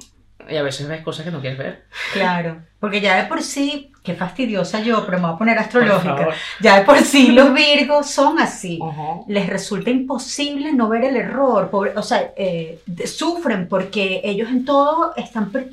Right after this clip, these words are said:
Speaker 2: pero no por nada,
Speaker 1: No
Speaker 2: sino
Speaker 1: por
Speaker 2: porque
Speaker 1: nada.
Speaker 2: es para perfeccionar las cosas.
Speaker 1: Exacto.
Speaker 2: Es una tendencia natural a, ve-,
Speaker 1: Aquí
Speaker 2: imagínate,
Speaker 1: tienes que
Speaker 2: y si además
Speaker 1: dinero.
Speaker 2: con este trabajo, por eso es que lo haces bien.
Speaker 1: Claro, claro, sí.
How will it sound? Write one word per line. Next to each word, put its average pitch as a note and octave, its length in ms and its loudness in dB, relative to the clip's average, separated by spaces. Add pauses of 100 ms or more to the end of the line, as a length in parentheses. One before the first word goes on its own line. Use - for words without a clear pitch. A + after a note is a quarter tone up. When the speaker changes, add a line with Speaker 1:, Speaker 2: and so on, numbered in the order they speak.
Speaker 2:
pero A#3 220 0
no A#3+ 180 0
por F4 240 0
nada, A#3+ 380 0
Speaker 1:
No E3+ 60 -8
Speaker 2:
sino G#3+ 180 -4
Speaker 1:
por E3 80 -4
Speaker 2:
porque E3+ 140 -4
Speaker 1:
nada. G3 120 -2
Speaker 2:
es D4 80 4
para D4 60 -6
perfeccionar F#3+ 680 -6
las A3+ 140 -12
cosas. G#3 460 -4
Speaker 1:
Exacto. B2+ 260 -10
Speaker 2:
Es F#3 60 -6
una B3 160 -2
tendencia G3 520 -4
natural F#3+ 720 -2
a, A#3+ 160 -4 (800)
ve-, G3 200 -4
Speaker 1:
Aquí - 100 -12
Speaker 2:
imagínate, G3 500 0
Speaker 1:
tienes E3+ 200 -2
que G#3+ 120 -2
Speaker 2:
y G#3 40 -2
si A3+ 120 4
además G3 300 6
Speaker 1:
dinero. B3 120 6
Speaker 2:
con B3+ 80 8
este C#4 200 4
trabajo, B3 400 8
por G#3 120 0
eso F#3 120 0
es A3 80 -2
que - 80 -10
lo A#3+ 80 2
haces A#3 240 -2
bien. F3+ 420 -2
Speaker 1:
Claro, C3+ 360 -6
claro, B2+ 240 -14 (280)
sí. C3 340 -14